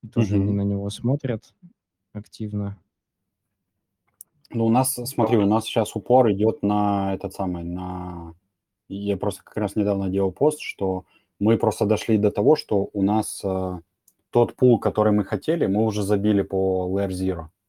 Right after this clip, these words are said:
Speaker 2: И сейчас мы взяли в, в работу аккаунты, которые кто-либо хочет сделать для себя.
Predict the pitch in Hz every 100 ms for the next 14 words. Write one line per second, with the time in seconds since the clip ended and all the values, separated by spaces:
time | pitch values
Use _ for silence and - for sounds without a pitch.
0 | _ - 92 98 95 127 - 107 98 107
1 | 101 98 95 98 98 95 95 95 104 110
2 | 127 - 101 98 101 98 - 113 113 -
3 | 95 - 98 101 98 92 92 90 _ _
4 | _ _ _ _ - - 127 123 110 -
5 | 110 - 98 101 104 95 98 - 90